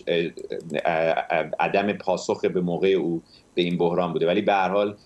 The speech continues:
فعلاً، اه، هدف آقای ترامپ، اه، سازمان بهداشت جهانی است. ممکن است این هدف، اه، که در هفته آینده تغییر کنه و دیگرانی،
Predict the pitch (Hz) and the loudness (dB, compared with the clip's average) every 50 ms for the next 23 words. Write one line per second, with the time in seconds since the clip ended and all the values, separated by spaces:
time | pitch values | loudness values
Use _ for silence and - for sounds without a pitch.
0 | _ _ _ _ - 110 104 82 92 104 101 107 113 113 95 - - 92 90 90 | _ _ _ _ 0 0 0 2 2 0 -2 -2 -2 -4 -6 -4 -2 -2 0 0
1 | 90 87 87 87 85 82 85 - - 95 92 92 95 92 - 104 92 85 90 87 | 0 0 -2 -2 -4 -6 -8 -10 -4 -4 0 0 0 0 2 0 2 2 0 -2
2 | 87 - 101 98 98 98 - - - 92 87 82 82 80 - - 95 82 82 90 | -2 -2 -2 -2 -2 -4 -10 -6 -2 0 0 0 0 -4 -2 -2 -2 -2 0 -2
3 | 95 90 90 85 - 92 87 - - 87 85 85 85 82 87 95 95 - - 87 | -2 0 -2 0 0 0 -2 -2 0 -2 0 0 0 -2 -2 -2 -4 -4 -4 -6
4 | 82 - - 101 95 90 90 - 87 90 80 85 87 78 80 85 82 - - - | -6 -2 -2 -2 0 0 -2 -4 -6 -6 -2 -2 0 2 2 2 0 0 -4 -14
5 | _ - - - - - - - - 80 80 - - 80 - 90 80 85 85 80 | _ -20 -20 -20 -20 -20 -10 -2 0 0 0 0 -2 0 0 2 2 2 -2 -2
6 | - 95 85 85 87 82 78 80 85 - - 92 82 82 90 90 - 98 90 87 | 0 0 0 0 0 -2 -2 -4 -4 -2 0 -2 0 0 -2 -4 -2 -2 -2 -2
7 | 82 80 76 87 87 80 90 87 85 90 90 90 90 82 73 | -2 -2 -4 -4 -2 0 0 2 2 2 0 0 0 -2 -4